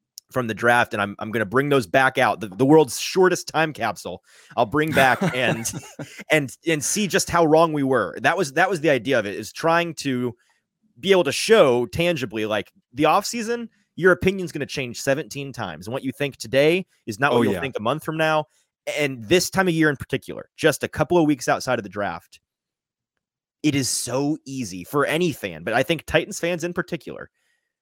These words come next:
Speaker 1: to be enamored with everything but the lineman in the draft,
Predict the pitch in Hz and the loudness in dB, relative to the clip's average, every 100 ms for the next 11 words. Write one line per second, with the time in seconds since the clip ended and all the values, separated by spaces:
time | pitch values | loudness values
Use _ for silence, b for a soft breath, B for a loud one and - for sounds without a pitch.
0 | _ _ _ - 117 156 139 135 160 180 | _ _ _ -8 0 2 2 2 2 2
1 | 104 90 120 _ - 135 135 - 170 156 | -2 -6 -12 _ 0 0 0 2 2 4
2 | 190 165 185 175 160 - 135 117 104 98 | 2 2 0 0 -2 0 0 0 0 -6
3 | 90 82 69 - - | -8 -8 -10 -12 -20